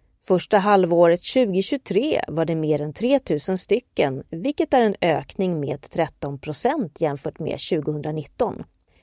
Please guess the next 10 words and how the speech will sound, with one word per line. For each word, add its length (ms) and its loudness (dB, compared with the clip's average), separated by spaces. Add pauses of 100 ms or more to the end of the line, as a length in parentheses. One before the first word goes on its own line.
(420)
Vanliga 460 6
skäl 480 6
är 220 2
nedsatt 520 -2
syn, 580 0
diabetes, 800 0
stroke 760 0
eller 200 0
begynnande 760 -4
demens. 760 -6